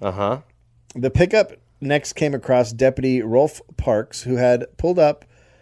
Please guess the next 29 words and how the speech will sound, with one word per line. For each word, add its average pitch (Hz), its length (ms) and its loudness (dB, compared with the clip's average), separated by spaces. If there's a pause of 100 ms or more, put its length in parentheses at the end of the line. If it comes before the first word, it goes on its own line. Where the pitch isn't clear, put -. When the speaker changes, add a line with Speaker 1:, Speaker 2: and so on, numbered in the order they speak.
(560)
Speaker 2:
onto 135 240 0
the 127 100 0
shoulder 120 680 0 (100)
with 117 300 -6
the 113 160 -4
right 123 320 0
side 117 440 2
of 107 160 -10
his 101 140 -8
car 98 460 -4
up 101 160 -10
against 95 260 -6
a 95 60 -12
horse - 300 -4
corral. - 460 -12 (300)
Parks 147 280 2
said 123 240 2
the 117 60 -4
driver 120 380 2
was 110 180 -2
looking 104 300 -6
right 131 280 2
at 92 180 0
him 85 240 -10 (100)
and 95 120 -10
driving 107 460 -4
onto 98 220 -10
the 95 80 -8
shoulder. 78 480 -10